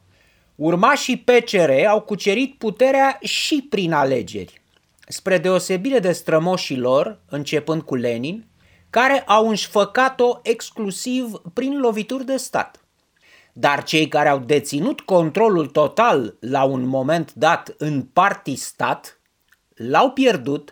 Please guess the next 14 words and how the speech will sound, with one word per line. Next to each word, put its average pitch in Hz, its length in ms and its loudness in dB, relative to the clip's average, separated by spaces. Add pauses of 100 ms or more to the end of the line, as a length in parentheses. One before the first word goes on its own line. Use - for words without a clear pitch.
mereu 160 760 0 (320)
prin 311 220 0
lovituri 254 600 0 (120)
de 233 240 -4
stat. - 520 -4 (420)
Iliescu, 233 840 -2
două 151 320 2
mii 135 160 -4
cinci, 220 520 -8 (460)
complotul 214 880 0 (200)
grupării 160 540 0
de 180 120 0
la 185 140 2
Cluj. - 540 -6